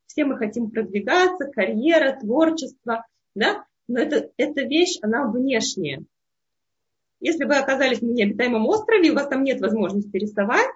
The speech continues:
или у вас там нет возможности там общаться с, <laughs> с друзьями, да? А кто вы, а что вы? Вы остались наедине с собой. Мы периодически наедине с собой остаёмся. И вот здесь вот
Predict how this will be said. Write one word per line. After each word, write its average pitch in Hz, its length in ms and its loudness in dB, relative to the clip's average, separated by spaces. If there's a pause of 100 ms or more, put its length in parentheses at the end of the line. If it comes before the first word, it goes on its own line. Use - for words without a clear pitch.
(200)
или 214 120 2
у - 40 2
вас 262 120 0
там 269 180 0
нет 269 180 0 (280)
возможности 214 600 -2
там 196 180 -2
общаться 226 400 -4
с, - 260 -20 (520)
<laughs> - 0 -
с 220 180 -4
друзьями, 285 640 4 (320)
да? 359 340 2 (220)
А 214 140 -2
кто 330 340 4
вы, 233 220 2
а 180 80 4
что 294 400 2
вы? 208 400 -2 (120)
Вы 403 120 2
остались 330 340 4
наедине 247 340 0
с 294 100 -10
собой. 196 360 -4
Мы 277 140 -2
периодически 285 640 0 (240)
наедине 247 360 0
с 285 60 -6
собой 240 240 0
остаёмся. 233 720 -2 (460)
И 214 100 0
вот 226 200 0
здесь 302 540 0
вот 320 340 4